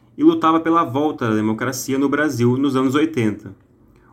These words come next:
Os jogadores se posicionavam politicamente dentro e fora de campo,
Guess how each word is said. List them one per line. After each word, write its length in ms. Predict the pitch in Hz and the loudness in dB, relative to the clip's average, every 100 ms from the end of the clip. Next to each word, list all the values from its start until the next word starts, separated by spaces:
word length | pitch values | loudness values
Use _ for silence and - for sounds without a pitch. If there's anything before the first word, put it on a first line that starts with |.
| _ | _
Os 80 | 127 | -2
jogadores 480 | 151 160 147 160 139 | 2 2 4 2 2
se 120 | - | -4
posicionavam 680 | 117 139 139 147 127 127 | -4 -6 -4 -2 0 -2
politicamente 800 | 110 113 110 - 110 117 123 117 104 | -4 -4 -4 -2 -4 -2 -2 -4 -4
dentro 480 | 107 131 143 156 | 0 0 0 -2
e 80 | 143 | -2
fora 300 | 143 135 131 | -2 -2 -2
de 80 | 139 | -4
campo, 440 | 143 120 110 - | -2 -2 -2 -8